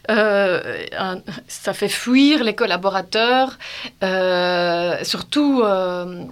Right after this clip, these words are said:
la, la génération X et Y, euh, eux, ce qu'ils veulent, c'est, euh, participer, euh, aux décisions, à la prise de décision. Et c'est pour ça que on est une entreprise participative, euh,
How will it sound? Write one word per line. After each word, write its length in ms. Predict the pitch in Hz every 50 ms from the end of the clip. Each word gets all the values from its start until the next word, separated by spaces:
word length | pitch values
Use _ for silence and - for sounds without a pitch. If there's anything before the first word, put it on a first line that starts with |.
| - - -
la, 280 | 190 190 196 180 165
la 120 | - 190 208
génération 680 | 226 240 240 240 240 208 220 226 - - 233 220 - -
X 320 | 240 254 247 - - - -
et 80 | 196
Y, 560 | 190 180 170 180 175 190 226 262 254 262 - - - - - - - - - - -
euh, 160 | 185 170 131 - - -
eux, 140 | 214 247
ce 80 | 247 247
qu'ils 160 | - 214 196
veulent, 500 | 170 175 190 202 226 240 247 226 170 - - - - -
c'est, 520 | - - - - 220 220 226 240 233 - - -
euh, 300 | 180 180 180 180 180 - - - - -
participer, 1200 | - - - - - - 214 - - - 190 180 - - 214 220 247 254 262 262 254 254 220
euh, 340 | 113 95 123 175 185 175 135 - -
aux 100 | 226 233
décisions, 720 | 233 247 247 240 - - 190 180 170 175 220 247 254 269 254
à 60 | 220
la 100 | 180 180
prise 320 | 175 - - - 254 254 -
de 100 | - 214
décision. 760 | 180 196 180 - - 196 180 175 175 214 220 233 247 262 269 - - - - - - 247 233 _ - -
Et 400 | 214 226 240 240 240 226 - -
c'est 160 | - - 208
pour 180 | 196 - 180 175
ça 220 | - - 240 254
que 560 | 247 247 - 214 208 202 202 202 196 190 185 - - - _ _ - - -
on 220 | - - 196 190
est 160 | 190 208 214 -
une 100 | 220 214
entreprise 880 | 196 185 175 - 196 180 175 - - 240 254 269 262 233 - 185 175 175 -
participative, 1160 | - 220 220 - - 220 - - 208 - 196 180 175 - - - 220 233 247 254 247 202 190
euh, 320 | 185 185 180 180 180 180